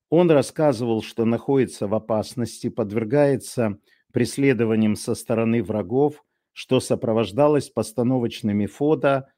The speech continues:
с окровавленным охранником. Далее Леваев убеждал женщин открывать, э, кредитные карты и счета на их имена, заявляя,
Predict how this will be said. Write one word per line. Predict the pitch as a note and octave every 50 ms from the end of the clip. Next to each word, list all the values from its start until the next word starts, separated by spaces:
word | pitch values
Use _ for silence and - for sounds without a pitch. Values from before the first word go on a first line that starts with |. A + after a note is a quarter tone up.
| _ _ _
с | _ - - C#3
окровавленным | B2 - - A#2 A2+ A2 B2+ C3+ C3+ C3+ C3+ C3 B2+ B2+ B2 B2+
охранником. | A#2 - - G#2+ G2 F2 D#2+ C#2+ D#2+ - - - F2 E2+
Далее | F#2 C#3+ D#3 E3+ E3 D#3 C#3+
Леваев | C3 B2 G#2+ A#2+ C#3+ D3 D3 C#3 A#2+
убеждал | A#2+ A2 A2+ G#2+ F#2+ G#2 A2+ C#3 C#3+ C#3
женщин | G#2+ F#2 A#2+ A#2 A2 A2+ A2+ - - C#3 B2+ B2+ - _ _ _ _ _ _ _ _ _ _ -
открывать, | A#2 A#2 - - - D3+ D#3+ D3 D#3+ D#3+ D#3+ D#3+ - - - - - - _ -
э, | - A2+ A2
кредитные | A2 - - B2+ A#2 G2 C#3+ D3 D3 - A#2+ A2+ A2 G#2+
карты | A2 D3 C#3 D3+ D#3 - - C3
и | A#2+
счета | G#2+ - - - - A#2+ - - C3+ A#2+
на | A2+ G#2 G#2 A2+
их | A2+ G2+ - -
имена, | G#2+ G2 G#2 G2+ G#2+ B2+ C#3 D#3
заявляя, | C3+ A#2 B2+ A2+ G#2+ G#2+ G#2 A#2+ C3+ C#3+ C#3+ C3+ C3 B2 A2+